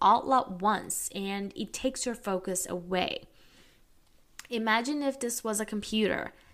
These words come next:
trying to run a million tabs at once, right? Things get slow if the brain has to focus on a bunch of things at the same time. I remember when I was in high school and I needed to write a dissertation for a test.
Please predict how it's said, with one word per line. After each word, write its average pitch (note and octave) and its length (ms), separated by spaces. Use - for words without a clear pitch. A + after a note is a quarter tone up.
trying G#3 240
to G#3+ 160
run G#3 180
a G3 40
million G3 520
tabs F3+ 320
at E3+ 140
once, F3 420
right? F3+ 400
Things C4+ 280
get A#3+ 200
slow G#3+ 760
if G#3+ 220
the G3+ 80
brain F#3+ 300
has F#3 220
to - 100
focus F#3+ 420
on F3 120
a F3+ 40
bunch A3 520
of C4 180
things A3+ 380
at G#3 260
the G3+ 80
same G3 340
time. - 520
I A#3 120
remember C4 640
when A3+ 120
I A3+ 60
was A3 200
in A3 120
high G3+ 340
school F#3 640
and G#3 100
I G#3 120
needed G#3 380
to G#3 460
write F#3+ 540
a F#3 100
dissertation F#3 800
for F3+ 200
a F3 60
test. - 540